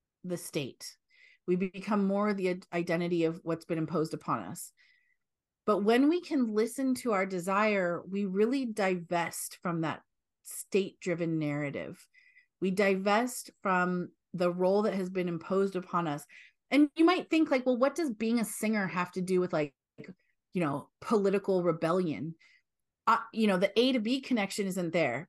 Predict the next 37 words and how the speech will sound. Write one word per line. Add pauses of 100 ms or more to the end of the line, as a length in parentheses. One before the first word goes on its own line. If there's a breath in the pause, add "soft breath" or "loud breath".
Being
a
singer
does
not
equal
rebelling
against
the
government. (420 loud breath)
But (600)
following
the
desire
of
your
soul (580)
is
a
divestment (100)
from
what
the
state
would
like
you
to
be (540)
in
order
to
produce
more
capital
for
it.